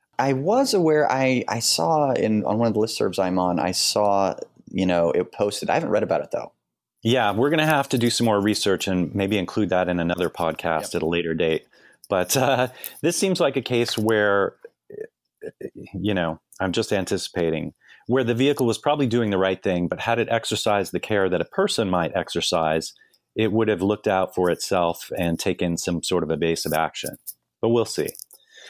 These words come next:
Speaker 1: That's
Speaker 2: And
Speaker 1: similar
Speaker 2: then
Speaker 1: to the point you were making on the Autonocast, I think. Uh,
Speaker 2: Right, exactly. And so let's get to four oh one is the basic standard of care. This is just how we comport ourselves in our daily activities, right?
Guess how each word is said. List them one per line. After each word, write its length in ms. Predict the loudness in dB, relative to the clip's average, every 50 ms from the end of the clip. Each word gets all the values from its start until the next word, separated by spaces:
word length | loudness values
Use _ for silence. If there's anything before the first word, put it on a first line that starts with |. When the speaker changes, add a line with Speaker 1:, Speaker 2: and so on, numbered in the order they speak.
| -8 -4
Speaker 1:
That's 220 | -2 -2 0 2
Speaker 2:
And 80 | 2 2
Speaker 1:
similar 220 | 4 4 2 4
Speaker 2:
then 180 | 4 2 2 2
Speaker 1:
to 60 | 0
the 60 | -4
point 220 | -6 -4 -4 -2 0
you 60 | 0
were 60 | 0
making 280 | 0 0 0 0 0 0
on 320 | 2 0 0 0 -2 -2
the 80 | -2 -2
Autonocast, 600 | -2 0 0 -2 -2 -2 -4 -4 -4 -4 -6 -6 -6
I 40 | -6
think. 320 | -6 -6 -6 -6 -8 -10 -8 -6
Uh, 240 | -4 -2 -2 -2 0
Speaker 2:
Right, 500 | 0 2 2 2 0 -2 -6 -10 -10 -6 -4
exactly. 560 | -2 0 0 0 0 -2 -4 -8 -12 -12 -14 -16 -20 -20 _ -2
And 180 | -2 0 0 0
so 460 | 0 2 2 4 4 4 4 4 4
let's 320 | 4 2 0 -2 -4 -6 -6
get 280 | -2 -2 -2 -2 -4
to 340 | -8 -4 -2 2 2 2 2
four 340 | 0 -2 -2 2 2 4 4
oh 40 | 4
one 320 | 4 2 2 2 2 0
is 320 | 0 0 0 0 0 0 -2
the 100 | -4 -6
basic 480 | -4 0 0 0 0 0 0 -4 -4
standard 400 | -4 -2 -2 -2 0 0 -2 -2
of 140 | -4 -4 -4
care. 240 | -2 -2 0 0 0
This 200 | 0 0 0 0
is 80 | -2
just 300 | -2 0 -2 -2 -4 -4
how 180 | -2 0 0 2
we 200 | 2 2 2 0
comport 400 | 0 -2 -4 -4 0 0 2 2
ourselves 520 | 2 2 0 0 0 2 2 2 0 0
in 120 | -2 -2 0
our 100 | 0 0
daily 300 | 0 0 0 2 2 0
activities, 580 | -2 -2 -2 -2 -2 -2 -2 -2 -4 -4 -2
right? 320 | -2 0 0 0 -2 -4